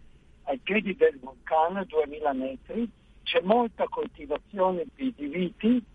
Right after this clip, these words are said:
e quindi abbiamo un accordo commerciale di acquisto di molta uva del vulcano, che produce anche un vino eccellentissimo, e quindi la nostra azienda, diciamo la, la cantina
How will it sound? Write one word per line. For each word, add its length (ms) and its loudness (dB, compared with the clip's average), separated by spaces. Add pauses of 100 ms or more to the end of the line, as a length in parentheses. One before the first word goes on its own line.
(240)
e 140 -8
quindi 320 4
abbiamo 480 4
un 80 -2
accordo 720 6
commerciale 1120 4
di 220 -6
acquisto 920 0 (340)
di 140 -2
molta 500 6
uva 400 6
del 260 2
vulcano, 920 2
che 180 -12
produce 460 -4
anche 240 -4
un 160 -4
vino 280 -10
eccellentissimo, 1300 -2 (360)
e 120 -6
quindi 380 2 (320)
la 200 8
nostra 420 2
azienda, 1080 2 (200)
diciamo 480 2
la, 240 6
la 140 2
cantina 840 -2